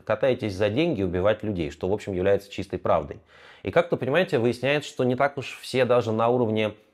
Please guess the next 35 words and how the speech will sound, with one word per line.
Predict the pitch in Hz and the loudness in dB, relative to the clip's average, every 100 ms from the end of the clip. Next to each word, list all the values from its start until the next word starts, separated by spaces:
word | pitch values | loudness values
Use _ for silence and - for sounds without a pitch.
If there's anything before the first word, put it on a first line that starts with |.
| - | -6
рядовы-, | 101 101 127 160 151 95 95 95 | -2 2 2 4 2 0 -2 -4
рядовых | 101 110 143 - | -2 0 0 0
сотрудников | 117 104 117 131 113 101 95 | -2 0 0 0 -2 -4 -6
правоохранительных | - 101 101 101 104 127 113 104 101 | -2 -2 0 0 0 -2 -4 -4 2
органов | 165 123 95 87 | 2 2 -2 -4
на | 98 | -2
российских-то | 110 - 127 - 90 | -2 0 -2 -4 -6
наших | 104 110 95 82 | -2 -2 -4 -2
дорогах. | 101 139 147 80 - _ _ - - | 2 6 4 2 -8 _ _ -14 -2
Даже | 117 113 113 | 0 2 0
на | 104 135 | 0 2
этом | 135 101 | 2 0
уровне | 139 180 104 95 | 0 2 0 -2
далеко | 90 95 143 | -2 -2 0
не | 117 | 0
все | 90 - | -2 -4
как-то | - 87 - | -4 -4 -4
в | 87 80 98 95 92 - - _ | -4 -2 2 2 0 -10 -20 _
таком | - 131 110 | -2 0 2
горячем | 95 123 131 110 101 | 4 4 4 0 0
восторге | 104 - 151 107 90 | 0 2 2 2 0
по | 90 | -4
поводу | - 95 90 | -2 -2 -2
того, | 98 104 135 127 | 0 2 2 0
что | - 104 | 0 -2
у | 107 | 0
нас, | 92 95 92 - | 0 0 -2 -6
э, | 90 87 85 | 0 0 0
с | 85 - | -6 -4
наёмниками | 98 107 82 73 - 78 | 0 0 -2 -10 -12 -8
происходит. | - 87 - 78 - | -4 -4 -4 -12 -4
Неловко | 147 160 107 - | 0 2 2 -2
получилось, | - 87 87 175 143 - | -6 -4 -2 0 0 -4
интересное | 85 98 110 - 95 90 - _ - | -6 -2 -2 -2 -4 -4 -6 _ -8
видео. | 90 80 69 73 | -4 -4 -6 -10